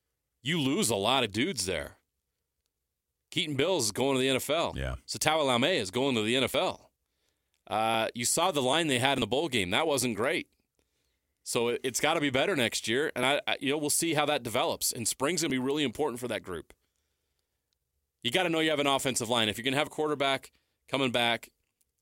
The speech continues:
Speaker 1: that's gonna be a Heisman Trophy candidate, that's a proven guy, that's a two-time conference champ, and is arguably the best quarterback you've had in your program's history, at least by what he's accomplished as far as championships go. It's tough to top.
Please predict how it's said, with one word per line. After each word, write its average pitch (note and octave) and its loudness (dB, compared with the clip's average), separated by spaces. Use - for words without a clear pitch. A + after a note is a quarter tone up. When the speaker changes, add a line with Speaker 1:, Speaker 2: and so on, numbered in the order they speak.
Speaker 1:
that's G#2+ -4
gonna A#2+ -2
be G#2+ 2
a G2 -2
Heisman C#3+ 0
Trophy C3+ -4
candidate, G#2 -2
that's G#2+ -10
a F#2 -6
proven C#3+ -4
guy, A2 2
that's G#2+ -4
a F#2 -10
two-time B2 -2
conference A#2+ -4
champ, G2+ -2
and A2 0
is G2+ -2
arguably B2 -2
the G#2 -4
best A2 -2
quarterback G#2 -2
you've F#2 -12
had G2+ 0
in G2 -4
your F2 -8
program's F2+ -6
history, E2 -8
at F#2 -8
least C3+ -4
by G2+ 2
what G#2 -2
he's F#2 -4
accomplished G#2 -6
as F2+ -12
far G2 -4
as F2 -6
championships - -6
go. C#2+ -10
It's - -16
tough - -2
to - -10
top. F2+ -4